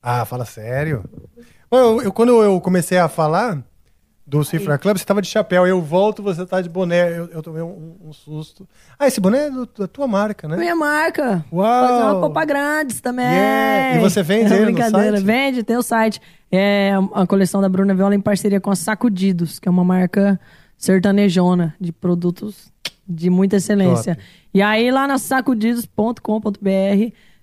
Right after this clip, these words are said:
Speaker 2: tem uma abinha lá da Bruna Viola, que tem lá moletom, boné, e
Speaker 1: Olha
Speaker 2: a
Speaker 1: só.
Speaker 2: gente vai lançar os produtos também.
Speaker 1: Que
Speaker 2: Mas
Speaker 1: legal.
Speaker 2: o que eu trouxe é um kitzinho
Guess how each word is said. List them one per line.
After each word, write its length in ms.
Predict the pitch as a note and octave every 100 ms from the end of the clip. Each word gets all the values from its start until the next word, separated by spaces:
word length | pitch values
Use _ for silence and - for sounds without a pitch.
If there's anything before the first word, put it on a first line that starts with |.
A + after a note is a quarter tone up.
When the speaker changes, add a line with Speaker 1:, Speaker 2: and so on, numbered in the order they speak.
| _
Speaker 2:
tem 260 | - G3 G#3
uma 160 | A3 A#3+
abinha 340 | G#3+ G#3+ G#3+
lá 140 | G3+ G3+
da 100 | G3
Bruna 280 | F#3+ G3+
Viola, 380 | F#3 F#3 F#3 G#3+
que 60 | G#3+
tem 80 | C4+
lá 100 | A#3
moletom, 640 | F#3+ F#3 F3 F#3+ G3+ G3
boné, 540 | F#3 F3+ F3 F#3+ G3 F#3
e 60 |
Speaker 1:
Olha 160 | F3+ F3
Speaker 2:
a 40 |
Speaker 1:
só. 180 | F3 F#3+
Speaker 2:
gente 220 | F3+ G3
vai 120 | G#3+
lançar 280 | A#3+ C#4 C4+
os 140 | A3+ -
produtos 320 | G3+ F#3 F3
também. 320 | F#3 F3+ E3+ - - - - _
Speaker 1:
Que 80 | -
Speaker 2:
Mas 200 | B3 D#4+ D4+
Speaker 1:
legal. 40 |
Speaker 2:
o 40 | A#3
que 80 | D4+
eu 80 |
trouxe 480 | D4+ C#4 D4+ - - _ _ _ _ _ _
é 600 | G3+ A3 A3 A3 A3 G#3+
um 100 | A3
kitzinho 720 | G#3+ A3+ - A3 G3 G#3 B3